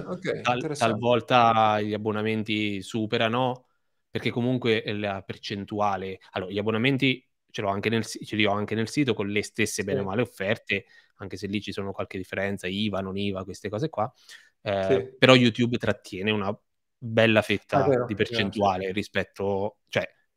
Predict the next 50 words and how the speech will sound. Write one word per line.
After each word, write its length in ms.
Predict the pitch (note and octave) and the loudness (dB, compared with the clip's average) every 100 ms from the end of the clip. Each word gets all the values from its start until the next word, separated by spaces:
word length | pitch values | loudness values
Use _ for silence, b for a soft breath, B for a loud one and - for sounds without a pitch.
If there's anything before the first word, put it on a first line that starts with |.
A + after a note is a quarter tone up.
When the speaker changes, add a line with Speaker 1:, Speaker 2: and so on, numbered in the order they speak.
| _ | _
Speaker 2:
rispetto 340 | G#2+ - B2+ A#2+ | 2 4 8 8
al 80 | |
nove 280 | A#2 B2+ A#2 | 8 8 8
e 20 | |
novantanove 680 | A2+ A2 G2+ G#2 A2 A2+ G#2 | 8 4 2 2 4 4 4
che 80 | G2 | 2
io 120 | G#2 | 0
ho 40 | G2 | 0
fissato, 520 | G#2 - G#2+ F2+ G2+ | -4 0 2 2 0
io, 320 | G#2 G2+ - | 0 -2 -2
a 100 | - | 0
me 160 | G#2 G#2+ | 2 2
non 140 | G2 | 0
arriva 360 | F#2+ G#2 G#2 F#2 | -2 0 -2 -4
nove 300 | F#2 F2+ F#2+ | -8 -8 -8
e 20 | |
novantanove, 560 | F#2 F#2 F#2 F#2+ F2 F2 | -8 -10 -8 -10 -10 -8
arriva, 300 | G2 G2+ G2 | -6 -4 -4
Speaker 1:
Sì, 240 | - B2+ | -2 0
giusto. 300 | A#2 A#2+ - | 0 -8 -8
Speaker 2:
eh, 520 | A#2 G#2 F#2+ F#2+ G2+ G2+ | -8 -4 -4 -4 -8 -8
si 200 | - A2+ | -6 4
parla 240 | A#2 A#2 | 6 6
di 60 | A2+ | 4
un 80 | A2+ | 2
trenta 260 | A2 G#2+ | 0 2
per 120 | G#2+ A2 | 0 0
cento, 220 | A#2+ G#2+ | 0 0
ma 80 | G2+ | -2
in 60 | |
realtà 320 | G2 F#2+ G#2 F#2+ | -4 -2 -2 -2
è 40 | |
di 120 | F#2+ | -2
me-, 180 | F#2+ G2 | -4 -4
è 220 | - F#2+ | -2 -2
molto 340 | F#2+ F#2+ G#2 G2 | -2 -2 -2 -2
di 100 | F#2+ | -4
più 180 | G#2 F#2 | -4 -4
quello 240 | F#2+ F#2+ | -8 -10
che 160 | F#2+ F#2 | -12 -8
tra 200 | - G2 | -2 2
cambio, 760 | - G#2 G#2+ G#2 G#2 G#2 G#2 - _ _ | 2 2 2 2 2 2 0 -4 _ _
euro, 340 | - G#2+ G#2 G#2 | -2 2 2 2
dollaro, 760 | G#2 G#2 G#2 G#2 G#2 G#2 G#2 G#2 | 4 4 4 2 0 -2 -2 -4
ste 160 | - | -4
cose 220 | F2 G2+ - | -4 -4 -4
Speaker 1:
Ah, 20 | |
Speaker 2:
qua, 480 | G#2 G#2 G#2+ G#2+ G#2 | -2 0 2 2 2
Speaker 1:
ok, 100 | G2+ | 2
Speaker 2:
e 140 | C#3+ | 4